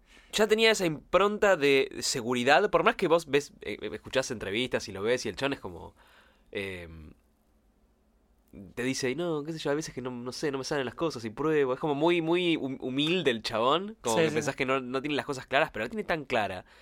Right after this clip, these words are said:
Speaker 1: como atada a la, a la, a la pierna. Y decís, "Carajo, boludo, es su tercera película."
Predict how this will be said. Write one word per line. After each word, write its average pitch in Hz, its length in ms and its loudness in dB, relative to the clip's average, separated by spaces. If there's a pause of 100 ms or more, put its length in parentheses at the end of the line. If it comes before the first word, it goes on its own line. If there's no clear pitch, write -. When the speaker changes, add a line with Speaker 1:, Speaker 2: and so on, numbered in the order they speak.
(300)
Speaker 1:
como 123 100 0
atada 165 280 6
a 156 40 6
la, 127 100 6
a 117 120 0
la, 107 140 -2
a 107 60 -6
la 107 120 -4
pierna. 127 340 2
Y 123 60 -2
decís, 180 180 -8 (160)
"Carajo, 208 340 2
boludo, 170 160 6
es - 40 -4
su 170 120 -6
tercera 208 300 2
película." 131 440 -6